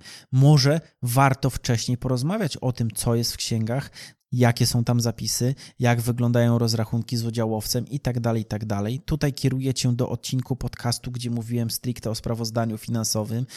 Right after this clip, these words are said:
i na co zwracać uwagę. I może te kwestie warto też poruszyć właśnie z księgowością na koniec roku. A oprócz tego warto też,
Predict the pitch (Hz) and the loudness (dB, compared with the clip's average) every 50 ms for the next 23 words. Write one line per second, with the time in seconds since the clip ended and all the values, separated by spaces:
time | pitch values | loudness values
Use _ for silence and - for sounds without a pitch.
0 | - - - - 127 127 120 110 - 120 113 110 110 110 107 - 110 - - 113 | -18 -10 -4 0 2 2 2 2 0 0 -2 0 0 -2 -2 -4 -6 -6 -4 -2
1 | 110 104 104 104 117 127 151 - - - - - - - _ - 185 160 156 147 | -2 -2 -2 0 -2 -2 -2 -4 -8 -14 -18 -18 -18 -6 _ 6 8 10 10 10
2 | 131 143 156 - 165 151 - - 131 120 - - 131 123 123 131 131 123 120 - | 8 6 4 2 2 0 2 0 0 0 0 -2 -4 0 4 4 6 6 4 2
3 | - 139 - - 117 110 - - - 135 123 123 113 107 - - 120 123 - - | 0 -4 -2 -2 -2 -2 -2 0 2 4 4 4 2 0 0 -2 -2 -2 -4 -10
4 | - _ _ _ _ _ _ _ - 127 123 117 104 - - - 117 123 135 135 | -16 _ _ _ _ _ _ _ -4 -2 -2 -2 -2 -2 -4 -2 -2 -2 -2 -4
5 | _ _ _ - 113 107 107 107 107 107 - _ - - - 143 135 123 120 110 | _ _ _ -6 -4 0 0 0 0 0 -4 _ -4 0 2 2 4 2 2 0
6 | 107 101 - - 113 107 110 110 - 120 123 127 120 - - - - - - - | -2 -6 -4 -4 -2 -2 -2 -2 -2 0 0 0 0 -2 -4 -6 -8 -12 -18 -20
7 | _ _ _ _ - - - - - - _ _ - - 156 240 - - - - | _ _ _ _ -20 -20 -20 -20 -20 -20 _ _ 2 4 4 6 6 4 2 2
8 | - - - 139 - 135 127 131 - _ _ - 117 127 135 143 - 147 - - | 2 2 2 2 2 2 0 -2 -4 _ _ 0 4 4 4 4 2 -2 -2 -2
9 | 127 117 - | -2 -4 -4